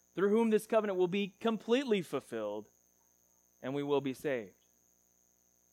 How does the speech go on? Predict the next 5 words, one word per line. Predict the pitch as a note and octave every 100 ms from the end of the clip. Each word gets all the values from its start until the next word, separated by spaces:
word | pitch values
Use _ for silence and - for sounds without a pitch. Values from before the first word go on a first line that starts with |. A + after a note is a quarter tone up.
| _ _ _ _ _ _ _ _ _ _ _ _ _ _ _ C3
God | D#3 D#3
walks | A#2+ A2 -
through | G#2
the | G#2+
pieces. | A#2+ A2 - G2 G#2 -